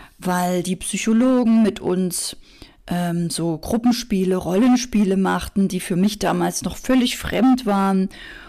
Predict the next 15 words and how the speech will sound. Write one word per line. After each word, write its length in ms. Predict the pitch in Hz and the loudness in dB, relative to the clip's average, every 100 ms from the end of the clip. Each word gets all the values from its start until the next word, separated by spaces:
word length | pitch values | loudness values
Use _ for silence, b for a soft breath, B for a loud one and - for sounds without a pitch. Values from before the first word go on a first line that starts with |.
| B - | B -10
Und 100 | 180 | -2
so 160 | 214 | 0
konnte 300 | 220 269 370 | 0 0 2
ich 80 | 302 | 0
schon 160 | - 262 | 2 2
mal 160 | 220 | 2
eintauchen 840 | - - 269 262 262 240 233 233 190 | 0 2 2 4 2 2 2 2 2
in, 180 | 190 190 | 2 0
in 160 | - | 0
die 180 | 170 170 | -2 -2
Welt 420 | 165 185 269 262 | 0 2 2 2
der 120 | 190 180 | -2 -4
Bewerbungen, 960 | 180 165 180 220 214 226 226 220 208 | -4 -2 0 0 2 4 6 6 4
der 160 | 190 175 | 2 -2
Bewerber 1000 | 170 165 196 247 233 220 214 202 202 | -6 -2 2 4 2 2 2 4 2